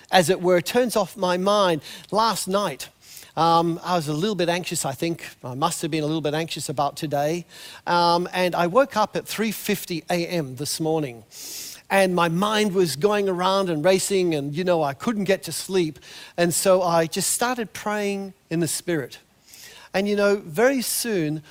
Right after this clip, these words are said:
I just felt this comfort descend on me. My mind stopped racing so much, and I went back to sleep and woke up this morning at normal time of, you know, about six o'clock, six thirty.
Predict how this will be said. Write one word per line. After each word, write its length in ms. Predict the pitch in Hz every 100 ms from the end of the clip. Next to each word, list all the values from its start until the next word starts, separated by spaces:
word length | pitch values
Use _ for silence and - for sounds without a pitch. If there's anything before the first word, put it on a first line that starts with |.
| -
I 80 | 170
just 260 | 180 208 -
felt 220 | 214 202
this 160 | 170 -
comfort 460 | - 220 226 233
descend 480 | - 175 190 170 156
on 200 | 143 143
me. 260 | 151 190 196 _ - - - -
My 180 | 170
mind 420 | 165 175 208 226 240
stopped 460 | - - 214 -
racing 480 | 143 180 196 - 165
so 220 | - 151
much, 480 | 143 135 151 - - _ _ _
and 120 | 151
I 80 | 160
went 220 | 156 175
back 180 | 165 156
to 80 | 147
sleep 480 | - - 156 160 -
and 340 | 127 131 123 -
woke 280 | 165 160 -
up 180 | 151 -
this 180 | -
morning 440 | 156 147 151 151 143
at 120 | 120 147 165 - -
normal 320 | 156 156 151
time 440 | - 143 139 143 123 - - -
of, 260 | 135 127 -
you 80 | 139
know, 160 | 131
about 340 | 131 135 131 -
six 240 | - -
o'clock, 340 | 139 - 117 -
six 300 | - - -
thirty. 440 | 156 143 117 107